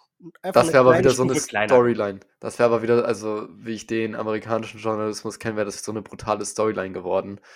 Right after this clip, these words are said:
Speaker 2: dass das dann Mahomes fordert neuen Vertrag und dass das die Storyline Nummer eins wäre. Ich glaub, die sind da einfach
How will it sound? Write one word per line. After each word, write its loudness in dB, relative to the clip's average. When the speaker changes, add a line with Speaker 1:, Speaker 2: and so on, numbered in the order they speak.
Speaker 2:
dass -10
das -16
dann -4
Mahomes -6
fordert 0
neuen 0
Vertrag 4
und -12
dass -4
das -6
die -8
Storyline 0
Nummer -6
eins -8
wäre. -2
Ich -10
glaub, -2
die -14
sind -10
da 4
einfach -4